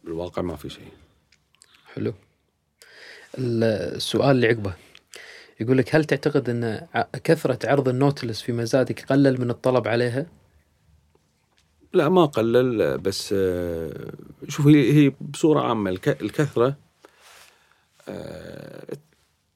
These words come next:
Speaker 1: تقلل من السعر، يعني إنه خلاص إنه أول أنت تبي الساعة مو محصلها، فمجبور إنك تدفع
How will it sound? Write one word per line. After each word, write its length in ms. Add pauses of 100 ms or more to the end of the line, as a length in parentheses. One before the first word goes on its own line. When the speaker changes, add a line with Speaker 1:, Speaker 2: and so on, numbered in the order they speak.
Speaker 1:
تقلل 380
من 160
السعر، 440
يعني 240
إنه 240
خلاص 360
إنه 200
أول 440
أنت 240
تبي 280
الساعة 320
مو 140
محصلها، 500
فمجبور 760
إنك 160
تدفع 360